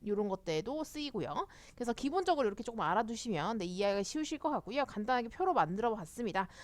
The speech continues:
네, 종목은 많지가 않고요. 일단 피제이 메탈부터 볼게요. 요거는 이전에 아예 박스권 자체를 돌파를 했었죠. 네, 여기 보시면 여기 밑에 박스권도 돌파했었고 그 이후에 여기 꼬리까지 있는 바-,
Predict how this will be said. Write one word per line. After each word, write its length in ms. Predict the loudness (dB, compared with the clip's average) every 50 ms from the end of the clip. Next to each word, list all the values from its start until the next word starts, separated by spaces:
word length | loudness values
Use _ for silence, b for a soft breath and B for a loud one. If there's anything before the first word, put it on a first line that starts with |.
| B B
네, 80 | -6
종목은 400 | -4 -2 0 2 4 6 6 6
많지가 420 | 6 4 2 2 0 -2 0 2 2 2
않고요. 460 | 2 0 -2 0 2 4 4 4 2 0 -4
일단 320 | -2 0 2 2 2 0
피제이 280 | -2 -2 0 2 2 2
메탈부터 380 | 2 0 0 -2 -2 -4 -4
볼게요. 420 | -6 -4 -4 -4 0 0 2 2 2
요거는 520 | 0 0 2 2 2 4 4 2 2 0 -4 B B B B B B B
이전에 580 | -4 2 6 6 6 8 6 6 4 2 0 -4 -12 -14 -4 0
아예 180 | 2 4 4
박스권 640 | 4 2 -2 -4 -2 0 0 0 4 8 8 8 8
자체를 540 | 6 -2 -6 -4 -2 -2 0 2 2 2 2
돌파를 420 | 2 0 0 0 2 4 4 4
했었죠. 360 | 4 2 -2 -6 -6 -6 -8 -8 -10 -12 -4 2
네, 80 | 4
여기 220 | 4 4 4 2 -2
보시면 440 | -6 -4 -4 -2 0 0 0 0 -2
여기 200 | -4 -4 -4 -4
밑에 240 | -4 -4 -4 -2 -2
박스권도 500 | -2 -2 -4 -6 -4 -2 0 0 0 0
돌파했었고 880 | -2 -2 -2 -2 -2 -2 -2 -2 -2 -4 -4 -2 0 2 4 4 4 2 B B B B B
그 140 | -2 0 0
이후에 580 | 2 2 2 2 2 2 2 4 4 4 4 2
여기 240 | 0 -2 -2 -4
꼬리까지 580 | -4 -2 -2 0 0 0 2 2 2 2 2 0
있는 220 | 0 0 0 -2
바-, 60 | -2